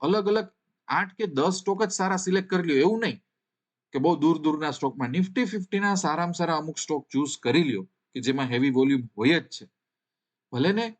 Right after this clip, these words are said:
એમાં માની લ્યો કે એક વર્ષ ગયું ને ત્રણ ટ્રેડ મળ્યા, કંઈ વાંધો નહીં. આપણા મહિનાના ત્રીસ ટ્રેડ નથી લેવાના, તમે સમજો. અને બીજી વસ્તુ હું કહી દઉં, આમ છતાંય મેં તમને કીધું હતું એ પ્રમાણે,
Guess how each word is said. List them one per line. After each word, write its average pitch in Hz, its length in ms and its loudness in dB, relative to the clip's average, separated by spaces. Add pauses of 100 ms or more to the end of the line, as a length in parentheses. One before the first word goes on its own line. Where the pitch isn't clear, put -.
(340)
એમાં 160 300 -2
માની 147 140 0
લ્યો 180 100 4
કે 160 100 -2
એક 175 380 0
વર્ષ 185 300 0
ગયું 180 120 0
ને 165 100 -2
ત્રણ 170 300 0
ટ્રેડ 165 300 0
મળ્યા, 151 240 -4
કંઈ 180 280 0
વાંધો 190 380 2
નહીં. 135 260 -2 (520)
આપણા 160 180 0
મહિનાના 147 460 2
ત્રીસ 190 360 -2
ટ્રેડ 180 260 0
નથી 147 180 0
લેવાના, 190 360 2
તમે 165 180 -4
સમજો. 175 600 2 (180)
અને 139 120 -6
બીજી 175 220 0
વસ્તુ 135 280 2
હું 101 80 -8
કહી 104 120 -4
દઉં, 95 180 -8 (400)
આમ 170 240 2
છતાંય 143 320 -2
મેં 131 160 -2
તમને 131 220 -4
કીધું 131 240 0
હતું 131 120 2
એ 113 80 0
પ્રમાણે, 101 380 -6